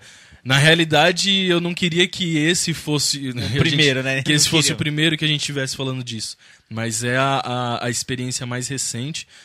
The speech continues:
Speaker 1: e acredito que é uma forma, porque assim, desde que começou a, a, a pandemia mesmo, e quando a gente começou o podcast foi na, já na, na, na pandemia,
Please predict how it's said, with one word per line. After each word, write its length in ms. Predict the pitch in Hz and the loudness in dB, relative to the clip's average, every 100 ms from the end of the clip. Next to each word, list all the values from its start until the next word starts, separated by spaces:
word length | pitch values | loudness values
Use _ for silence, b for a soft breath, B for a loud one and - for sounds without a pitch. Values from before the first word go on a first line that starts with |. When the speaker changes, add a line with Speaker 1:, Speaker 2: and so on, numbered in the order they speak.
| B | B
Speaker 1:
e 120 | 120 123 | -6 -4
acredito 360 | 131 131 - | -4 -8 -10
que 120 | - | -6
é 40 | 135 | -4
uma 200 | 147 143 | -2 -4
forma, 320 | - 139 139 | -2 -4 -4
porque 140 | - | -6
assim, 280 | 143 - 120 B B B _ | -6 -6 -8 B B B _
desde 520 | 123 139 170 151 170 | -2 0 0 -2 -4
que 960 | - - 170 160 160 127 113 101 90 - _ _ _ | -6 -4 -4 -2 -4 -4 -6 -8 -12 -18 _ _ _
começou 760 | - 139 131 - - 131 147 131 | -6 -2 -2 -2 -2 -4 -6 -6
a, 80 | - | -8
a, 560 | 113 110 107 104 101 101 | -8 -8 -8 -10 -10 -12
a 40 | |
pandemia 560 | - 117 113 110 123 110 | -12 -10 -10 -8 -8 -8
mesmo, 260 | 110 131 | -8 -10
e 40 | 113 | -12
quando 220 | 113 113 | -12 -12
a 60 | |
gente 220 | 110 107 - | -12 -14 -16
começou 520 | 113 107 - 113 117 B B B | -14 -12 -10 -12 -14 B B B
o 80 | 110 | -8
podcast 540 | 117 110 123 120 - | -8 -6 -6 -4 -6
foi 360 | 107 127 185 127 | -6 -6 -4 -6
na, 240 | 110 92 | -10 -10
já 240 | 104 104 | -10 -10
na, 260 | 101 98 95 | -10 -10 -12
na, 300 | 95 95 92 | -12 -12 -12
na 80 | 101 | -12
pandemia, 540 | 117 107 104 120 156 | -12 -12 -10 -8 -8